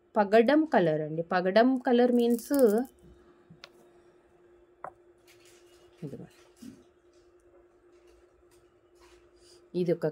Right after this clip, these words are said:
కలర్. దీనికి ఇంకా అంటే బ్యాక్ సైడ్ మనం రింగ్స్ అది యాడ్ చేయాలి.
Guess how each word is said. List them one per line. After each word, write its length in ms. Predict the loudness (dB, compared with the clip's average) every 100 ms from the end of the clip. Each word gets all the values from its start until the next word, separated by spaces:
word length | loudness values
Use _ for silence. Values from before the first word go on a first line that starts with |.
| -4
కలర్. 320 | -2 -2 -4 -10 _ _ _ _ _ _ _ _ _ _ _ _ _ _ _ _ _ _ _ _ _ _ _ _ _ _ _ _ _ _ _ -20 -20 -20 _ _ _ _ _ _ _ _ _ _
దీనికి 300 | -2 0 0
ఇంకా 260 | -2 -2 0 0
అంటే 180 | 0 0
బ్యాక్ 340 | 2 2 0
సైడ్ 220 | 0 0 0
మనం 180 | -2 -2 0
రింగ్స్ 260 | -2 0 0
అది 180 | 2 2
యాడ్ 200 | 2 0 -4
చేయాలి. 500 | -4 0 0 0 -2